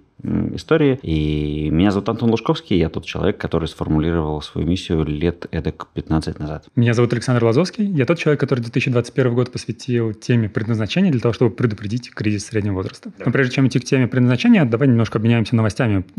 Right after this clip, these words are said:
Speaker 2: что вообще произошло. Лето закончилось, осень вовсю идет, да, что происходит у нас в жизни?
Speaker 1: Что произошло важного у меня под конец лета? Я съездил на «Огонек». Это мероприятие русского комьюнити Burning Man, оно проводится в Калужской области.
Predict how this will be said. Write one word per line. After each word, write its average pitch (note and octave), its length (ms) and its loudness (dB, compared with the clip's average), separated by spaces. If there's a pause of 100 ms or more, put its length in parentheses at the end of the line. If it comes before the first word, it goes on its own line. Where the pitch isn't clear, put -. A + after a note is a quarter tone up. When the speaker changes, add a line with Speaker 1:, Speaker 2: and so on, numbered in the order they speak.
Speaker 2:
что - 200 -2
вообще G#2 240 -2
произошло. A2 520 0 (120)
Лето C3 220 0
закончилось, D3 680 -2 (180)
осень A2+ 280 -2
вовсю A2+ 380 0
идет, E3 400 0 (300)
да, A#2+ 120 2
что - 160 -2
происходит A2 460 -2
у A2+ 40 0
нас G#2 200 -4
в A#2+ 80 -4
жизни? F#2 280 -6
Speaker 1:
Что - 220 0
произошло F#2 460 2
важного F2 380 2
у D#2+ 60 4
меня F2 160 4
под E2 100 -6
конец E2+ 440 0
лета? F2 440 2
Я F2 400 2
съездил E2 400 -2
на D#2+ 500 0
«Огонек». F2 540 0
Это D#2+ 840 0
мероприятие D#2+ 1040 0 (200)
русского E2 280 0
комьюнити E2 420 2
Burning D#2 380 0
Man, D3 280 2
оно D2 300 -4
проводится D#2 380 -4
в - 20 -20
Калужской D#2+ 380 -2
области. G#2 340 -2